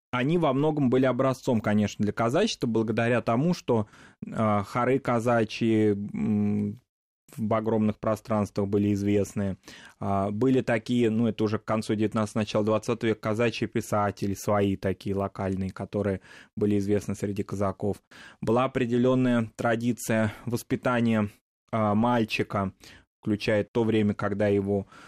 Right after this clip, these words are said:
учили шашкой уже размахивать, когда его на ко-, на коня сажали впервые. Вот этот этикет казачий, он в ц-, в целом был выработан, конечно, донцами.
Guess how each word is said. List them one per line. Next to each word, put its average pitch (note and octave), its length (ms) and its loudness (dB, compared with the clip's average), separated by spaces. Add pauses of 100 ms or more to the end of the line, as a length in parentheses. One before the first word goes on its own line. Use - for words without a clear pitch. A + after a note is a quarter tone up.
(260)
учили G#2+ 560 2 (180)
шашкой B2 520 -2
уже A2+ 240 2
размахивать, G#2 880 0
когда G2+ 340 -2
его G#2 160 2
на G2+ 140 0
ко-, - 260 -6
на A2 140 2
коня G#2+ 340 2
сажали G#2+ 480 0
впервые. G2+ 560 2 (340)
Вот A2 160 -2
этот C3+ 320 -2
этикет C3 540 -2
казачий, B2 600 -2
он A#2+ 220 0
в - 80 -14
ц-, - 260 -20
в - 100 -16
целом D#3 400 2
был A#2+ 140 2
выработан, B2+ 500 0
конечно, B2 560 -2 (280)
донцами. A2 680 -2